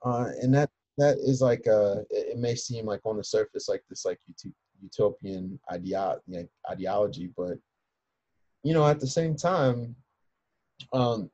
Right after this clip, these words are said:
this is possible. Uh, and what I've appreciated about Love is that, uh, you know, she's talked about the ways in which this disruption and this change could happen.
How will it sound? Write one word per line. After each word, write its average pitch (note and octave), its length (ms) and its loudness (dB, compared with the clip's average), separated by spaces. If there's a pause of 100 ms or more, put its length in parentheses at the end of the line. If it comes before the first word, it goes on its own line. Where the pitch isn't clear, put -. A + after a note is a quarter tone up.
this C#3 180 0
is C#3+ 160 -4
possible. - 580 -4 (380)
Uh, F#2+ 360 -6 (120)
and G2+ 680 -6 (200)
what A#2+ 200 0
I've B2 140 4
appreciated B2 640 0
about F#2+ 420 2
Love G#2+ 300 4
is G2 120 -8
that, G2 280 -2 (560)
uh, F2+ 580 0 (320)
you A2 100 -14
know, F#2 200 -6
she's G#2 760 -8 (320)
talked B2 260 2
about G#2 340 2
the F2+ 80 -4
ways F2+ 340 -6
in E2+ 80 -8
which F2 300 -12
this - 180 -12
disruption F2+ 580 -10
and F2+ 180 -10
this F2+ 120 -14
change E2+ 360 -14
could F#2+ 120 -12
happen. C#3 380 -4